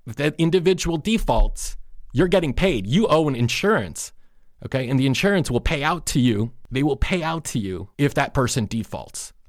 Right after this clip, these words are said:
on their loan. So again, this is the multiplier effect. He, he is making the s-, most simplistic understanding of the financial crisis, because it is the banks who create these insurance policies.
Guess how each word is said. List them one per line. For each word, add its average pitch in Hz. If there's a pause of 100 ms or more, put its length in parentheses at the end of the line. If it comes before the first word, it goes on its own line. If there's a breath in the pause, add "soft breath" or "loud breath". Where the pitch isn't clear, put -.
on 113
their 104
loan. 98
So 143
again, 123 (220 soft breath)
this 151
is 147
the 151
multiplier 143
effect. 120 (220 soft breath)
He, 175
he 143
is 127
making 147
the 120
s-, - (100)
most 127
simplistic -
understanding 110 (500 soft breath)
of 117
the 117
financial 110
crisis, - (260 loud breath)
because 123
it 139
is 127
the 127
banks 147
who 202
create 160
these 139
insurance 123
policies. 98